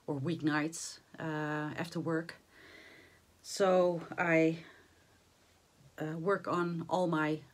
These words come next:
non-full coverages, um, yeah,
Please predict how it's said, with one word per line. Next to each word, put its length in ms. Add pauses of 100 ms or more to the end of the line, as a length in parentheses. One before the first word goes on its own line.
non-full 460
coverages, 880 (960)
um, 340 (320)
yeah, 180